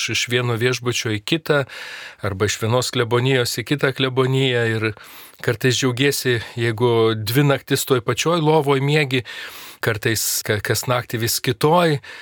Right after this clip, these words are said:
žiūrint kokia situacija ir ką tenka lankyt.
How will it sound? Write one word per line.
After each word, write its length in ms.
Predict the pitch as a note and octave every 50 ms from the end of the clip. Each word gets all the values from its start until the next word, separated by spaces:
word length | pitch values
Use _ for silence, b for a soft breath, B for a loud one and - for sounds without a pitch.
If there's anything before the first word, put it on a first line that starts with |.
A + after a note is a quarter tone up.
| B B B
žiūrint 400 | - - C3+ B2+ B2+ B2 A#2 -
kokia 260 | - B2+ A2+ - C3 A#2+
situacija 760 | - - C3+ A#2+ - B2+ A#2+ B2 B2+ A#2+ - - B2+ A#2 A#2
ir 120 | A2 A2+ A2 G#2+
ką 220 | - - C3 B2 A#2
tenka 380 | - C3+ B2 B2 - - B2
lankyt. 480 | A#2+ B2 B2+ C3 - - D#3+ D3 -